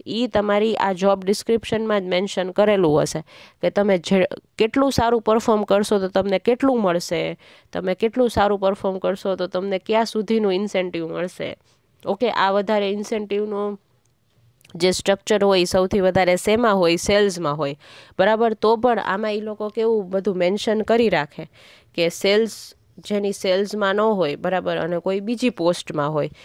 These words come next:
તો બી standards of performance એટલે કે તમારે આટલું તો, આવી રીતે તો તમારે પરફોર્મ કરવું જ પડશે, આટલું તો તમારે પરફોર્મન્સ આપવું જ પડશે, બરાબર? ઈ બધું એમાં મેન્શન કરેલું હોય કે કેવા ટાઈપનું પરફોર્મન્સ, એટલે શું કે તમારે ત્યાં કામ કરવાની રીત,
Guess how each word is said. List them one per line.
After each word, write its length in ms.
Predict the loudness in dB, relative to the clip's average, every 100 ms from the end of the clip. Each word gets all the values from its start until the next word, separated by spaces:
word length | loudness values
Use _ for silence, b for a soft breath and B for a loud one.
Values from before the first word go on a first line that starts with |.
| B B
તો 120 | -2
બી 80 | 0
standards 520 | 0 0 0 0 0 0
of 120 | 0 0
performance 560 | -2 0 0 2 2
એટલે 220 | 0 0 0
કે 120 | 0
તમારે 320 | 0 2 2
આટલું 460 | 0 -4 -2 -2 2
તો, 140 | 2
આવી 320 | 2 2 0
રીતે 240 | -2 -2 0
તો 120 | 0
તમારે 320 | 0 0 0
પરફોર્મ 480 | 0 0 2 2 2
કરવું 360 | 2 4 4
જ 100 | 2 0
પડશે, 260 | -2 -2
આટલું 320 | -2 -2 -2 0
તો 100 | 2
તમારે 340 | 2 2 2
પરફોર્મન્સ 640 | 2 2 2 0 2 2
આપવું 380 | 0 -2 0 0
જ 100 | 0 -4
પડશે, 340 | -6 -6 -14 -16 b b b
બરાબર? 360 | 0 2 0 -4 -8 -4
ઈ 120 | 0
બધું 300 | 2 4 4
એમાં 220 | 2 2
મેન્શન 440 | 2 2 0 -2
કરેલું 380 | 0 2 2 0
હોય 180 | -2 -4
કે 140 | -6
કેવા 300 | -6 0 0
ટાઈપનું 400 | 0 -4 -6 -8
પરફોર્મન્સ, 580 | -4 -4 -4 -6 -4 -4
એટલે 280 | -4 -4 -6
શું 240 | -4 -4
કે 120 | -4 -4
તમારે 400 | -4 -2 -2 -2
ત્યાં 200 | -4 -4
કામ 240 | -2 -2 -2
કરવાની 460 | 0 0 0 -2
રીત, 240 | -2 -4